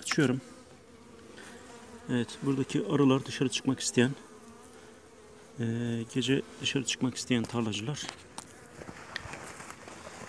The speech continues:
Onlar zaten artık Karıncalara emanet. Yani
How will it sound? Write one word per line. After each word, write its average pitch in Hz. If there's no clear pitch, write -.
Onlar 139
zaten -
artık 269
Karıncalara 123
emanet. 117
Yani 151